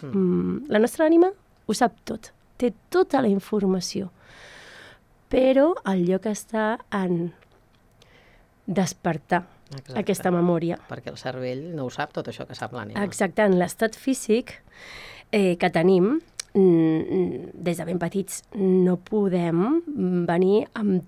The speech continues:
Speaker 2: tota aquesta memòria.
Speaker 1: No, perquè
Speaker 2: I el nostre camí... es tracta d'anar-la despertant i
Speaker 1: Mhm.
Speaker 2: d'aquí de recordar-nos a través de les experiències qui som veritablement.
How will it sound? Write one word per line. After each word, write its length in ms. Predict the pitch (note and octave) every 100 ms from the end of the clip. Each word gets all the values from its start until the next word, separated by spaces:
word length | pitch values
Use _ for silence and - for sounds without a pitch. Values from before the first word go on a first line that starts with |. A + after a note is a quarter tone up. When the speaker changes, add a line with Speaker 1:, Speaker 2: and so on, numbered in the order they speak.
| -
Speaker 2:
tota 220 | F4 A#3
aquesta 360 | - E3 -
memòria. 600 | F3 E3+ E3 E3+ - F#3+ - _ _ -
Speaker 1:
No, 160 | C3 B2+
perquè 160 | - B2
Speaker 2:
I 100 | B3+
el 120 | A3+
nostre 320 | G#3+ A3 A#3+ A#3
camí... 540 | A#3+ A#3 C4 C4 E4 A4+ - _ _ -
es 120 | G3 -
tracta 480 | G#3 F#3 - B3 E4
d'anar-la 600 | F3+ F#3+ F#3+ F3 F#3 A3
despertant 800 | G#3+ F#3+ - E3+ - D#3+ F3 D4 G4+
i 60 |
Speaker 1:
Mhm. 80 | G3+
Speaker 2:
d'aquí 240 | F#3+ F3+ F3+
de 180 | G3 - -
recordar-nos 800 | G3+ F#3+ F#3 G3 E3+ A3+ G#3 F3
a 60 |
través 280 | E3 D#3+ E3
de 80 | G3+
les 120 | A#3
experiències 920 | B3 C4 C#4+ C4+ A#3+ A#3 - A#3+ C4 - - - - - _
qui 260 | - B3 -
som 400 | - - G#3+ A#3+
veritablement. 800 | G#3+ F3+ E3 E3+ D3 D3+ D3+ D#3